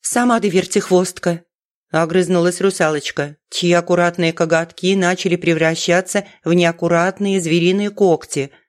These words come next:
а между пальцами появились тонкие перепонки. "Ой,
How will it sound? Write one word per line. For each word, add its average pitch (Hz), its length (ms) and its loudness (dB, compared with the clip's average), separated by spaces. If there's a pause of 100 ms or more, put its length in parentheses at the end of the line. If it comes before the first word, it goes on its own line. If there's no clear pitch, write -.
(160)
а 160 140 0
между 165 340 0
пальцами 175 600 0
появились 180 560 0
тонкие 180 460 0
перепонки. 135 720 -2 (1040)
"Ой, 156 540 2